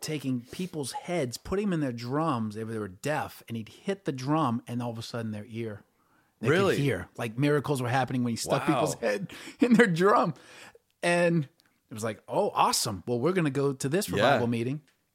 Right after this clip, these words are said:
Speaker 1: And, yeah, I guess you gotta always find that angle. I don't know. <laughs> And I guess this <laughs> one now, he's graduated to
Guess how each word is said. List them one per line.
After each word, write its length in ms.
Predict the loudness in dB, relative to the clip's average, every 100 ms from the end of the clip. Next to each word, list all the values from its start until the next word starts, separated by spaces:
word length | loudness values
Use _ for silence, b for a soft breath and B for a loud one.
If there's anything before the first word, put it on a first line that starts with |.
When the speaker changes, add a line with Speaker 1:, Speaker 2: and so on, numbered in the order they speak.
| _ _ _ _ _ _ _ _ b b b b b _ -2
Speaker 1:
And, 440 | 2 4 4 2
yeah, 220 | 2 4 4
I 80 |
guess 280 | 4 2 0
you 60 | -2
gotta 240 | 0 0
always 360 | 2 2 2 0
find 320 | -2 0 0
that 120 | 0
angle. 440 | 0 0 -2 -4 -8 _
I 80 | -6
don't 220 | -4 -4
know. 360 | -2 0 2 0 B
<laughs> 40 | B B B
And 100 | 0
I 40 | 4
guess 220 | 4 4
this 160 | 2 2
<laughs> 100 | 4
one 80 |
now, 80 | 4 4 -4 B B
he's 220 | 2 2
graduated 800 | 4 4 6 4 6 6 4 2
to 360 | 2 4 4 2